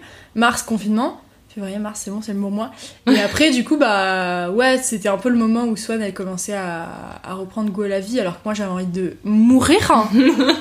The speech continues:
Speaker 1: Euh, parce que tous mes espoirs de vie et de sociabilité et de voyage étaient mis à zéro. Euh,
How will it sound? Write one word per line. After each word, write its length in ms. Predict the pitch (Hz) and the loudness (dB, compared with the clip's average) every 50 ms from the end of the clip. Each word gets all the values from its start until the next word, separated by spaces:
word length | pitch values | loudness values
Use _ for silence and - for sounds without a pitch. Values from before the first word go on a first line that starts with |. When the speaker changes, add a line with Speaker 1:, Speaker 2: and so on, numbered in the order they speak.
| - | 0
Speaker 1:
Euh, 240 | 208 208 208 208 208 | 2 2 4 4 2
parce 260 | 196 208 196 180 - | 2 0 -2 -4 -4
que 80 | - 214 | -6 -6
tous 160 | 185 - 262 | -4 0 2
mes 140 | 247 226 208 | 2 2 2
espoirs 320 | 214 - - 240 226 214 | 0 0 0 2 2 2
de 60 | 208 208 | 2 0
vie 380 | 202 196 214 226 - - - - | 0 0 -2 -2 -2 -4 -4 -2
et 100 | - 202 | -2 -2
de 160 | 185 180 190 | 0 0 -2
sociabilité 800 | 180 - 220 214 214 214 202 208 202 208 196 185 - 220 214 - - | 0 -2 -2 0 0 0 0 0 0 -2 -2 0 0 0 0 0 -2
et 100 | 190 196 | -2 -2
de 760 | 180 170 185 180 180 175 165 160 160 156 151 - - - - 180 | -2 0 0 0 0 0 0 -2 -4 -6 -6 -8 -8 -8 -8 -6
voyage 400 | 185 196 214 214 208 208 214 202 | -2 0 2 2 4 2 0 0
étaient 240 | 190 180 - 180 170 - - | -2 -4 -2 -4 -4 -2 -4
mis 320 | 185 196 202 208 202 196 | -2 0 0 0 0 0
à 140 | 190 175 185 | 0 0 0
zéro. 360 | 185 196 202 190 208 269 - - - - - - - - - - - 190 | 0 0 0 0 0 -4 -6 -10 -16 -20 -20 -20 -20 -20 -20 -8 -2 0
Euh, 640 | 196 196 196 196 196 196 196 196 190 190 190 190 | 2 2 4 2 2 0 -2 -2 -4 -4 -6 -6